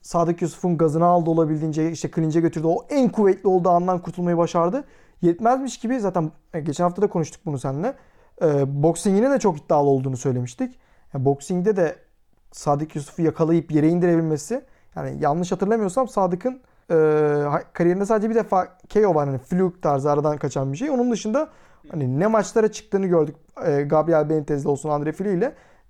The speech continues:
sağ-, çok sağlam yumruklar da yediğini gördük ama hiç bu şekilde, e, duruma düştüğünü görmedik. Ki zaten Arnold Allen da yani hem birde hem ikide çok güzel yumruklarla yere indirmeyi başardı. Yerde aşırı rushlamadı. Hani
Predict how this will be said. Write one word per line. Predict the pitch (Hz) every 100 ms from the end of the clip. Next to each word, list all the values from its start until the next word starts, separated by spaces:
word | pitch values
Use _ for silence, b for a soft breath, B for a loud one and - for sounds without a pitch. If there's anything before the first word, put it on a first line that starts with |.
| 180 180 -
sağ-, | - 175 180
çok | 220 180
sağlam | 196 185
yumruklar | 175 175 196 180
da | 165
yediğini | 147 139
gördük | 131 143 214
ama | 302 320
hiç | - - _ _
bu | 233
şekilde, | 220 208 180 175 233 247 -
e, | 180 160 160
duruma | 165 190 190
düştüğünü | 175 247 277
görmedik. | 262 190 165 - _ _ _ _ _ _ -
Ki | 240 226
zaten | 190 190 190
Arnold | 170 175 175
Allen | 190 196 185
da | 208 247 - -
yani | 151 135 -
hem | 135 208
birde | 196 185 170
hem | 185
ikide | 190 190 180
çok | 190 165
güzel | 170 175 160 _ _ _ _ _ _
yumruklarla | 147 156 165 175 160 135 135 - _ -
yere | 135 135
indirmeyi | 170 240 277
başardı. | 277 - 247 214
Yerde | 185 170 175 190 185 B B B -
aşırı | 131 - 196
rushlamadı. | 262 220 - 240 226 151
Hani | 147 127